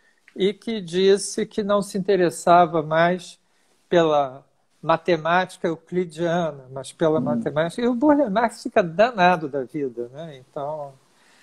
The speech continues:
Speaker 1: eh, fala, "Imagina que pretensão", e por aí. É, é curioso esse choque dele também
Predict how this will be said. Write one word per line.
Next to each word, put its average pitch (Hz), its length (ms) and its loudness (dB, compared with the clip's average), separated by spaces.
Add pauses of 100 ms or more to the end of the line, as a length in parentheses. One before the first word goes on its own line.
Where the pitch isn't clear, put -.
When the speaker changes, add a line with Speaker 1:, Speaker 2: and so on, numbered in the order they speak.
(180)
Speaker 1:
eh, - 160 -2
fala, 147 440 4
"Imagina 175 580 0
que - 120 -6
pretensão", 147 1080 -2
e 151 40 -16
por 151 240 -10
aí. 143 220 -2
É, 208 260 4
é 214 120 6
curioso 185 720 0 (360)
esse 160 380 2
choque 180 640 0
dele 151 480 -4
também 160 760 -8